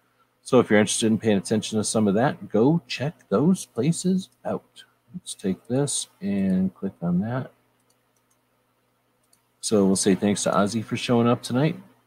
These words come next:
and Ting Ting, and who else do we have out there? Uh, Gunmetal Guy. Probably at work, but I'd still be listening. Barry, get ready for the overnight, Outlaw.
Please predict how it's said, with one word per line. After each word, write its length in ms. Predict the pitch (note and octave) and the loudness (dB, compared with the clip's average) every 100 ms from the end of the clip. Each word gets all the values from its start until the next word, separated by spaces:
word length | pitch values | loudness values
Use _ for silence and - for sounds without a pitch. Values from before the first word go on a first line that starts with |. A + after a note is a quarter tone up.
| _ _ _ | _ _ _
and 360 | G#2+ G2 F#2 F#2+ | -2 2 2 2
Ting 200 | A2+ A2+ | 0 0
Ting, 360 | - C3 E3+ - - _ _ _ | 0 2 0 -2 -12 _ _ _
and 920 | G#2 G2 F#2+ F#2 F#2+ F#2 F#2 F#2 F#2 | -2 0 2 2 2 2 4 4 2
who 120 | F2 F#2+ | 2 -2
else 120 | E2+ | -2
do 80 | E2+ | -6
we 80 | E2 | -6
have 160 | D2+ | -6
out 220 | C#2 - | -6 -8
there? 320 | - E3 E3 - _ _ _ _ _ _ _ _ _ _ _ _ _ _ _ G#2+ | -8 -8 -8 -12 _ _ _ _ _ _ _ _ _ _ _ _ _ _ _ -10
Uh, 180 | G#2 F#2+ | -6 -2
Gunmetal 480 | G#2+ G2+ G#2 A2+ G2+ | 2 4 4 2 2
Guy. 280 | A2+ D3+ - _ _ _ _ _ _ _ - - - - - - _ | 2 2 -2 _ _ _ _ _ _ _ -10 -4 -4 -4 -8 -16 _
Probably 260 | D#3+ A#2 B2+ | 6 8 8
at 80 | C3+ | 10
work, 280 | D#3 F#3+ - | 10 10 10
but 100 | B2 | 8
I'd 100 | A#2+ | 8
still 220 | - D3 D3 | 8 8 10
be 140 | C3+ | 10
listening. 520 | C#3+ D3 G3 F3 G#3+ - - - | 10 8 8 8 6 4 -12 -20
Barry, 440 | A2 B2+ C3 D3+ | 4 8 10 8
get 240 | D3 B2+ D#2+ | 6 6 8
ready 240 | B2 B2+ | 8 6
for 260 | A#2 C3+ B2 | 4 4 4
the 360 | A#2 A2+ A2 F#2+ | 6 4 2 4
overnight, 560 | A#2 A#2 C3 C#3+ D#3 - _ C3 | 4 4 2 0 -2 -4 _ -2
Outlaw. 500 | B2 G2+ C3 D#3+ | 0 2 2 2